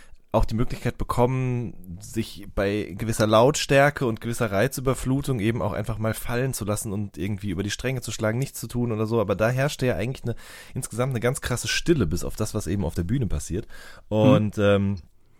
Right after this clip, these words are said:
Speaker 1: ich, ich war mir vorher gar nicht so sicher, wie das funktionieren wird, quasi ein kompletter Tag nur
Speaker 2: Hm.
Speaker 1: Podcasts auf zwei verschiedenen Bühnen.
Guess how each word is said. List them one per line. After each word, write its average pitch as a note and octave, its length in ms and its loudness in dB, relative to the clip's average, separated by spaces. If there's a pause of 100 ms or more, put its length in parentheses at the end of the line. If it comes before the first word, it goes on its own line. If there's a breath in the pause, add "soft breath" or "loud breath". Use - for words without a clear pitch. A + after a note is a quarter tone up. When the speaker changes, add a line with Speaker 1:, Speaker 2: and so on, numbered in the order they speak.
(340)
Speaker 1:
ich, G#2+ 180 -4
ich A2 120 2
war C#3+ 80 8
mir E3 80 6
vorher D#3+ 220 6
gar D3 100 6
nicht D3+ 100 2
so - 80 -2
sicher, B2 440 0
wie C3 120 -4
das C#3+ 200 2
funktionieren B2 680 2
wird, C2+ 400 -4
quasi F2 360 2
ein F2+ 180 -4
kompletter A#2 440 0
Tag A2+ 460 -2
nur A#2+ 440 6
Speaker 2:
Hm. A2 160 2
Speaker 1:
Podcasts F#2+ 640 0
auf - 100 -6
zwei F#2+ 160 -2
verschiedenen F2+ 420 -4
Bühnen. A2+ 280 0